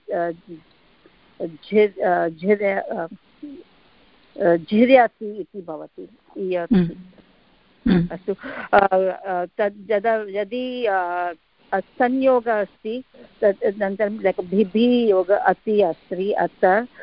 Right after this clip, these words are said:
Speaker 1: अ, अत्र, अ, संयोगः नास्ति, अ, बिभ्य भकार, य-, उत्तरम् ईकारः अस्ति, तत्र, अ, यत्
Speaker 2: दकार
Speaker 1: संयोग-
Speaker 2: उत्तर इकारः वा अथवा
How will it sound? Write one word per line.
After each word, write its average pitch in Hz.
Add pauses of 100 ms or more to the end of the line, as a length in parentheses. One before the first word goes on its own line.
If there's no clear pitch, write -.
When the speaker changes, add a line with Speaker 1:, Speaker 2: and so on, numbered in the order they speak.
(300)
Speaker 1:
अ, 202 (540)
अत्र, - (960)
अ, 196
संयोगः 254
नास्ति, 214
अ, 190
बिभ्य 196
भकार, 214 (600)
य-, 196 (580)
उत्तरम् 220 (180)
ईकारः 208
अस्ति, 208 (380)
तत्र, 196 (460)
अ, 170 (140)
यत् 185
Speaker 2:
दकार 240
Speaker 1:
संयोग- 226
Speaker 2:
उत्तर 285
इकारः 254
वा 285
अथवा 220